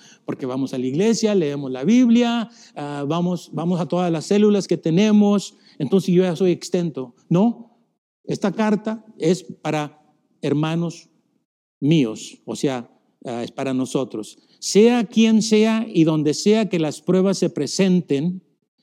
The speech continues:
el propósito de ellas, y este es el objetivo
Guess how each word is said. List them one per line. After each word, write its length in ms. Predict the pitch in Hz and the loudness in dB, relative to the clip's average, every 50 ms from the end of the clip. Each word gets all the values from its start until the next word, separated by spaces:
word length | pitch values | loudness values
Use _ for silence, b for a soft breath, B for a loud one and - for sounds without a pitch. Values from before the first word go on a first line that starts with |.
| _ _ _ | _ _ _
el 240 | - 165 170 151 - | -2 0 0 0 0
propósito 840 | - 143 143 135 - - 214 233 202 - - 165 135 - - 143 143 | -2 -4 -6 -4 -2 -2 -2 -2 -2 -4 -6 -10 -10 -8 -6 -6 -4
de 200 | 135 139 139 160 | -2 0 2 2
ellas, 580 | 175 160 123 107 123 131 - - - - - _ _ _ _ _ _ | 2 2 0 -2 -8 -14 -16 -18 -20 -20 -20 _ _ _ _ _ _
y 80 | - 139 | -4 -2
este 320 | 156 156 - - 185 170 | -2 -2 -2 -2 -2 -2
es 120 | 160 - - | -2 -2 -2
el 80 | 156 156 | -2 -2
objetivo 760 | 151 147 - - 147 - _ - 214 185 131 120 143 151 | -2 -4 -6 -8 -8 -4 _ 0 0 0 0 -2 -4 -6